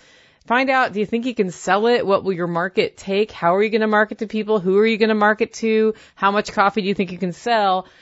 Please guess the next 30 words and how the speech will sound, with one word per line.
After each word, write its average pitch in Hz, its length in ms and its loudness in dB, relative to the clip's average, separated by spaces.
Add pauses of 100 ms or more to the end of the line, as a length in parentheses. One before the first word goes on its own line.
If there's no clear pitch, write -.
(120)
And 233 240 -2
then 254 140 0
also 202 840 0 (200)
find 339 440 -2
a 339 80 2
way 226 340 2
to 254 100 2
maybe 214 360 0
volunteer 233 1160 0
or 165 220 -2
get 196 300 -2
a 170 200 0
job. 196 580 0 (220)
I 190 160 2
mean, 185 240 -2
I 190 80 4
know 202 140 2
you're 208 140 2
saying 180 280 -2
you're 156 100 -2
retiring, 180 380 0
but 160 140 -6
get 208 100 2
a 208 80 4
job 180 460 2
at 180 180 0
a 180 60 -4
coffee 185 400 -2
roastery 214 680 -2
or 170 380 0